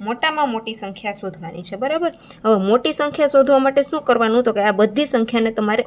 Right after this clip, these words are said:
ઉતરતા ક્રમમાં લખી નાખવાની. બરાબર? ઉતરતો ક્રમ તમને ખબર જ છે કે સૌથી પહેલાં મોટી સંખ્યા, પછી એનાથી નાની આવશે, એનાથી નાની આવશે. બરાબર?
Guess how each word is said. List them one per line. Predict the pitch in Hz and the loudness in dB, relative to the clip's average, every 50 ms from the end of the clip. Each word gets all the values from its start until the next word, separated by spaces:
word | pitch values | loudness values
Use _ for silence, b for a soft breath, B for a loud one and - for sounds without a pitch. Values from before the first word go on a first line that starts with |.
| - - | -2 -4
ઉતરતા | 269 - 262 226 - - 175 | 0 2 2 0 2 -2 -6
ક્રમમાં | 170 - - - - - - | -6 -6 -10 -10 -10 -10 -10
લખી | - - - - - 185 | -12 -14 -16 -12 -12 -10
નાખવાની. | - - - - - - 220 | -10 -10 -10 -8 -8 -6 -4
બરાબર? | 208 220 277 330 349 339 262 226 | -2 0 2 0 2 2 2 0
ઉતરતો | 247 247 262 262 262 - 262 | 2 2 2 0 2 0 -2
ક્રમ | 254 262 262 262 269 | 0 0 0 0 0
તમને | 269 269 269 269 | -2 -2 -2 -2
ખબર | 262 - 294 277 277 254 233 | -4 -2 0 0 0 0 0
જ | 220 | -2
છે | - - 202 | -6 -8 -4
કે | 180 185 | -4 -4
સૌથી | 185 - 226 233 233 240 240 | -2 0 -2 -2 -2 -4 -6
પહેલાં | - 226 214 202 202 202 | -4 -2 -2 -2 -2 -2
મોટી | 226 240 - 262 240 | -4 -6 -6 -6 -6
સંખ્યા, | - 262 247 247 269 247 | -4 -4 -4 -2 -2 -4
પછી | 247 - 190 - 202 | -2 -4 -8 -8 -6
એનાથી | 202 208 214 226 233 233 240 233 | -6 -2 -2 -2 -4 -4 -4 -4
નાની | 226 226 226 226 226 | -4 -2 -4 -4 -4
આવશે, | 247 226 220 - 208 | -4 -6 -6 -6 -4
એનાથી | 196 202 214 220 220 - 226 | -4 -2 -4 -4 -4 -4 -6
નાની | 220 214 214 214 214 214 | -6 -4 -6 -6 -6 -6
આવશે. | 214 202 - - 208 | -8 -8 -8 -8 -6
બરાબર? | 220 262 302 311 311 254 | -2 -2 -2 -2 -2 -4